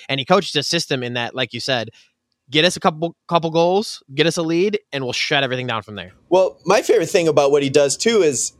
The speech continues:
Speaker 2: it's less of, like, a, "We're just gonna wait. We're gonna trap you. We're gonna wait for you." They're still forechecking the whole game,
Speaker 1: Yeah.
Speaker 2: and they're sending two deep, uh, on Wings defensemen or any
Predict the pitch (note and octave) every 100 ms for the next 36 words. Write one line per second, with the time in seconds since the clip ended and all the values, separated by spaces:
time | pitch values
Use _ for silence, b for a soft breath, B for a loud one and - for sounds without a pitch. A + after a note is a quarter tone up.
0 | _ _ D#3 D3+ C3 C#3+ D3 F#3 G#3 -
1 | - D#3+ D3+ C#3+ B2+ C#3 C3 B2+ A#2 -
2 | C3 B2+ A#2 A#2 C3+ C#3+ C#3 C#3 A#2 C3
3 | B2 G#2 B2 B2 A#2 - B2+ A#2 B2 A#2+
4 | A2+ A2+ G#2+ C3 C3+ B2+ A2+ G#2 b _
5 | F#3+ G3 B3 - F#3+ F#3+ D3 C#3+ B2 A2+
6 | C#3+ D3 B2 A#2 F#2+ G2+ b b _ C3+
7 | C#3 C3+ F#3+ F#3+ D3+ - G#3+ D#3 F3+ D#3
8 | D3 - _ - C3+ C3 B2 - C3 B2+
9 | C3+ D3+ D3 C#3 C#3+ C#3 - B2+ A2+ C3+
10 | C3+